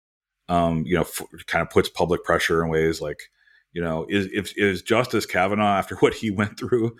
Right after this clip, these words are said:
to get confirmed, really gonna be worried about a few people, you know, parading outside his house or saying mean things about him on Twitter?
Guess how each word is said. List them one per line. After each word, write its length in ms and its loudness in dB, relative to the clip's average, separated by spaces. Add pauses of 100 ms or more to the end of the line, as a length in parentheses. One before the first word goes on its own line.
(200)
to 60 -6
get 180 0
confirmed, 640 -2 (720)
really 420 4
gonna 240 4
be 360 -2 (500)
worried 420 4
about 220 2
a 40 0
few 160 -2
people, 600 0 (180)
you 100 -8
know, 360 -4 (440)
parading 340 0
outside 420 0
his 120 -2
house 480 0
or 140 -2
saying 340 -2
mean 200 2
things 260 2
about 280 -6
him 140 -6
on 140 -6
Twitter? 420 -8